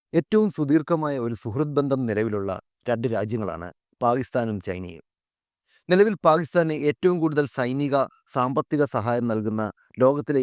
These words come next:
ഏക രാജ്യവും ചൈനയാണ്. രണ്ടായിരത്തി ഇരുപത്തഞ്ച് മെയ് ഏഴിന് പാകിസ്ഥാനിലേക്ക് ഇന്ത്യ നടത്തിയ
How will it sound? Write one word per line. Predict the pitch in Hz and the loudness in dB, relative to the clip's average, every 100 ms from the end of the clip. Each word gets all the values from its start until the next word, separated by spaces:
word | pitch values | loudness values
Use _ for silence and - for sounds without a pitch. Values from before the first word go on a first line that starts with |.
| 113 | 2
ഏക | 123 151 | 2 2
രാജ്യവും | 156 110 104 104 85 - _ - | 0 -2 -4 -6 -6 -12 _ -4
ചൈനയാണ്. | 123 113 104 71 65 - _ _ _ _ _ _ _ _ | -2 0 -2 -6 -14 -20 _ _ _ _ _ _ _ _
രണ്ടായിരത്തി | 180 190 214 202 | 2 4 2 2
ഇരുപത്തഞ്ച് | 175 175 175 160 | 2 2 0 0
മെയ് | 147 139 160 147 | 0 2 2 2
ഏഴിന് | 127 110 95 - _ - | 0 -2 -4 -8 _ 0
പാകിസ്ഥാനിലേക്ക് | 120 143 127 143 143 139 120 | 2 2 0 0 0 0 -2
ഇന്ത്യ | 120 139 | -2 0
നടത്തിയ | 131 113 127 | 0 -2 -2